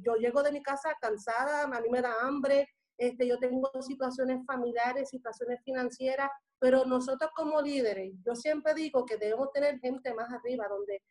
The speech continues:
o gente alrededor donde nos entiendan, porque está bien que tenemos, este, ver, eh, la función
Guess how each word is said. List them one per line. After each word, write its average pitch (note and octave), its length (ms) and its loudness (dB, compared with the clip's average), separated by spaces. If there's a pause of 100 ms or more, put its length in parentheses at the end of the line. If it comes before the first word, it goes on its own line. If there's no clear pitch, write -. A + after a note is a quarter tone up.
(200)
o A#3 120 2
gente C4+ 300 6
alrededor D4+ 560 6
donde A#3+ 240 -4
nos A3 160 -6
entiendan, G#3 680 -4 (500)
porque A3 260 0
está A#3 180 4
bien C4+ 200 2
que D4+ 120 2
tenemos, D4 560 2
este, B3 480 2
ver, A#3+ 280 4
eh, A#3+ 180 2
la A3 120 -2
función B3+ 680 0